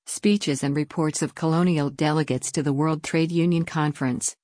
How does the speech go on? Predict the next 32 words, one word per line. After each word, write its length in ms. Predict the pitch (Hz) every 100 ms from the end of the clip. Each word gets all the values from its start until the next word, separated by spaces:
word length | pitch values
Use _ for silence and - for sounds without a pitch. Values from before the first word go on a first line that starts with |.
| -
which 260 | 185 -
provided 480 | - 156 165 185 165
colonial 560 | - 170 175 185 175 156
workers 480 | 151 151 139 135
and 140 | 147 147
workers 360 | 160 - 143
of 120 | 143 -
color 300 | 160 151 139
their 180 | 143
first 360 | 131 175 175 -
opportunity 640 | 156 143 139 196 175 147 135
to 120 | 143
voice 280 | 147 160 -
their 140 | 147
grievances 640 | 143 170 170 143 - 143 151
and 100 | 151
express 460 | - - 180 165
their 140 | 151 143
hopes 340 | 160 170 -
and 100 | 147
aspirations 760 | 147 147 - 160 170 - 135 -
before 300 | 147 - 151
a 60 |
world 280 | 143 151 143
audience, 460 | 156 151 139 131 - _ -
Simmons 440 | - 196 175 170
two 180 | - 202
thousand 440 | 180 160 147 147
seven 340 | 139 165 160 160
colon 380 | - 156 147 -
A 180 | 147 147
ten. 400 | - 135 120